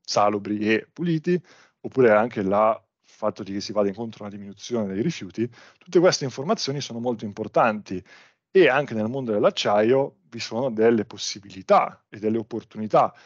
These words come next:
non indifferenti da questo punto di vista, con innumerevoli progetti, eh, e potenziali progetti in futuro per le, sia l'efficientamento energetico che anche banalmente il riutilizzo di molti prodotti,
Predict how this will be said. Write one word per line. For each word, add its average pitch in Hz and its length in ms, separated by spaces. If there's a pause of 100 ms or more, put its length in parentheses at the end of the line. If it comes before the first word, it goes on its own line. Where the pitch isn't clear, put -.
(140)
non 151 160
indifferenti 123 640
da 110 80
questo 110 260
punto 101 240
di 170 100
vista, 110 320
con 110 280 (320)
innumerevoli 113 720 (120)
progetti, 120 720 (360)
eh, 107 360
e 127 240
potenziali 107 540
progetti 104 460
in 95 160
futuro 113 520 (260)
per 110 400 (220)
le, 117 120
sia 160 180
l'efficientamento 117 640
energetico 117 580
che 104 140
anche 110 280
banalmente 113 640 (300)
il 143 160
riutilizzo 120 560
di 120 320
molti 127 360
prodotti, 107 600